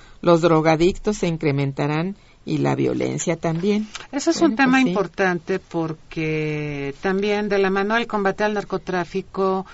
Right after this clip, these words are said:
Speaker 2: está el tráfico de armas,
Speaker 1: Sí.
Speaker 2: ¿sí? Porque el tráfico de armas le da poder de fuego a los narcotraficantes. ¿Y por dónde entran esas armas? Pues por Estados Unidos, por la
Speaker 1: Sí,
Speaker 2: frontera
Speaker 1: sí, sí.
Speaker 2: del norte. Y Estados Unidos no hace mucho para impedir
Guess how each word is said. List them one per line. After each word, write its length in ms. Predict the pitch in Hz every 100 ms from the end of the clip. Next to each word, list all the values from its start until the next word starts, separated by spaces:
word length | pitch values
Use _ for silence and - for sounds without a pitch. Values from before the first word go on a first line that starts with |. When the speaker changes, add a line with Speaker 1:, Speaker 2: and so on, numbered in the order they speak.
| - - -
Speaker 2:
está 560 | 180 175 - 196 180 190
el 100 | 190
tráfico 420 | 170 165 190 165
de 120 | 143
armas, 500 | 123 - - - - -
Speaker 1:
Sí. 100 | -
Speaker 2:
¿sí? 260 | 139 160 175 - - - -
Porque 260 | 190 220
el 140 | 214 202
tráfico 360 | 226 262 269
de 80 | 247
armas 280 | 233 233 226
le 80 | 208
da 120 | 196
poder 300 | 196 190 185
de 100 | 180
fuego 320 | - 190 175
a 40 | 160
los 140 | 151
narcotraficantes. 920 | 151 143 139 147 - - 135 120 - -
¿Y 100 | 214
por 220 | 226 226
dónde 240 | 254 262
entran 260 | 254 240 233
esas 240 | 233 233
armas? 320 | 240 214 220
Pues 140 | - -
por 160 | 190
Estados 340 | 160 165 147 151
Unidos, 300 | 302 392 302
por 120 | 180
la 80 | 160
Speaker 1:
Sí, 60 | 165
Speaker 2:
frontera 540 | 196 170 170 151 139
Speaker 1:
sí, 60 | - 165
sí. 60 |
Speaker 2:
del 180 | 156 180
norte. 380 | 269 294 - 135 - - - - 202
Y 80 |
Estados 420 | 233 254 269 269 302
Unidos 680 | 294 285 254 262 262 233 233
no 240 | 233 233
hace 240 | 226 233
mucho 560 | 208 208 208 - 247 285 - _ -
para 600 | 180 175 185 208 214 -
impedir 600 | 196 185 180 175 185 196